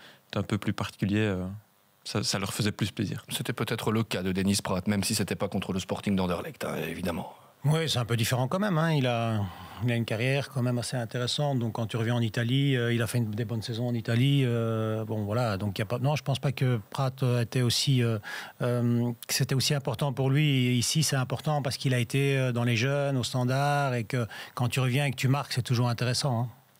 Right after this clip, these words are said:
Speaker 2: Bon, on en vient à notre thématique, euh, du jour. C'est bien, hein, d'aller un petit peu en Angleterre, d'aller un petit peu en, en Italie. On est là
Speaker 3: Mhm.
Speaker 2: pour ça aussi. Mais on va s'arrêter quand même. On va poser nos valises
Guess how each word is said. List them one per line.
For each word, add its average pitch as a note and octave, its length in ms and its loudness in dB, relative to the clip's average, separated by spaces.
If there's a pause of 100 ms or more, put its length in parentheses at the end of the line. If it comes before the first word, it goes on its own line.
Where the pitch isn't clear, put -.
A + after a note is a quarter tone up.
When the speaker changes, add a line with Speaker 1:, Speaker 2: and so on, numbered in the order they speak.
(160)
Speaker 2:
Bon, F#3 400 0
on D3 160 0
en G3 80 2
vient F3+ 220 0
à C#3 120 -2
notre C#3+ 140 0
thématique, C#3+ 480 -2
euh, A2+ 240 2
du A2+ 160 2
jour. G3 180 2
C'est - 140 0
bien, G#2+ 240 0
hein, A2+ 160 2
d'aller G#2+ 240 2
un G#2 100 2
petit - 140 -2
peu G#2 140 -2
en F#2 100 2
Angleterre, C3+ 480 0
d'aller G#2 200 0
un G2 100 0
petit A2 120 -6
peu A#2+ 220 0
en, F#2+ 100 0 (320)
en G2+ 140 2
Italie. G#2 320 2
On D3+ 100 2
est A#2 60 2
là C3 80 4
Speaker 3:
Mhm. C3 120 6
Speaker 2:
pour C3 60 2
ça - 80 0
aussi. A#3 220 2
Mais E3 160 2
on B2 100 2
va D#3+ 120 0
s'arrêter C#3 420 -2
quand A#2 140 0
même. G3 160 2
On C#3+ 60 0
va A2+ 100 0
poser C3+ 260 0
nos G#2+ 140 4
valises G#2 360 2